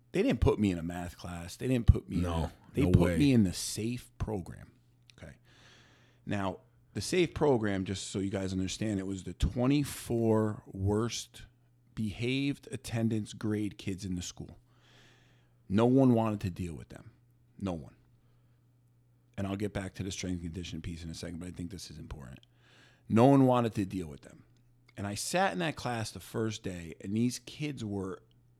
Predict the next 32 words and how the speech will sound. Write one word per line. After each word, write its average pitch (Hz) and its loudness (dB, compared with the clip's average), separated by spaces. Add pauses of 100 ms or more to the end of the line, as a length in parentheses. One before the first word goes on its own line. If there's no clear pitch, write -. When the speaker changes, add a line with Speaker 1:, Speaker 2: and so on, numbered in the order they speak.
Speaker 1:
in 95 -2 (140)
awe 117 2
of 87 -12 (160)
the 104 -6
way 104 -2
I 90 -6
looked. 98 -4 (1300)
And 117 0
I 123 0
sat 185 0
there 135 6
Speaker 2:
I 135 12
Speaker 1:
and 147 10
Speaker 2:
still 170 12
am, 110 8
and 107 4
I've 107 4
known 120 10
you 120 10
for 110 0 (140)
years. 117 2
Speaker 1:
Years. 170 -2 (180)
And 123 0
I 120 0
sat 190 0
there 139 0
and 127 -2
I 123 -2
said, 113 -6
"You 117 2
know 117 4
what? 123 0